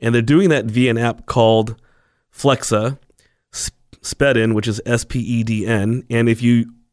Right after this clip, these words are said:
are a retailer using that app, you can take fiat or hard cash, and the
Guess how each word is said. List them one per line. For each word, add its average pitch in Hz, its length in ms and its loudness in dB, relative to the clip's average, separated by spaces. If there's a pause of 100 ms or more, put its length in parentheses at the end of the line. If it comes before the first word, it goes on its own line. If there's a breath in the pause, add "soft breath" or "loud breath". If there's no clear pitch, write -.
(140)
are 117 120 2
a 110 40 4
retailer 160 440 2
using 127 300 2
that 110 200 -2
app, 107 340 -6
you 131 200 0
can 156 220 -4
take 120 480 -2
fiat 113 640 0
or 110 160 -4
hard 123 300 -2
cash, 107 460 -4 (540 soft breath)
and 110 480 0
the 110 260 -4